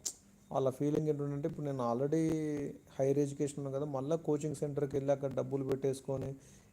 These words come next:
ఎందుకు ఇబ్బంది పడడము. So నేను వన్ పాయింట్ సిక్స్ కేఎం ఒక లాంగ్ జంప్ లేదంటే ఒక హండ్రెడ్ మీటర్స్ కొట్టేసుకున్నాను అనుకో, so నేను మిగతా అంతా ఎగ్జామ్లో చూసుకుంటాను కదా అనే ఫీలింగ్లు ఉంటారు.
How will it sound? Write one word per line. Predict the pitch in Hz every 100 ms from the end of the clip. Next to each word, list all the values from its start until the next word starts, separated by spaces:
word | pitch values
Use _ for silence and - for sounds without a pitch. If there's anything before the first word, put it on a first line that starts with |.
| -
ఎందుకు | 139 151 151
ఇబ్బంది | 135 139 139
పడడము. | 139 127 123 139 165 - - - -
So | 147
నేను | 143 135 131
వన్ | 123 120 135
పాయింట్ | 151
సిక్స్ | 147 139 -
కేఎం | 147 143 147
ఒక | 151 147
లాంగ్ | 139 135 143
జంప్ | 139 143 143
లేదంటే | 143 139 135 139
ఒక | 135
హండ్రెడ్ | 139 135 139
మీటర్స్ | 143 139 135 143
కొట్టేసుకున్నాను | 135 131 139 135 139 127
అనుకో, | 123 165 190 - - - -
so | 156
నేను | 151
మిగతా | 143 139 156
అంతా | 156 147
ఎగ్జామ్లో | 147 135 143 147 139
చూసుకుంటాను | 139 135 139 143
కదా | 139 135
అనే | 135 135
ఫీలింగ్లు | 131 143 147 143
ఉంటారు. | 127 117 117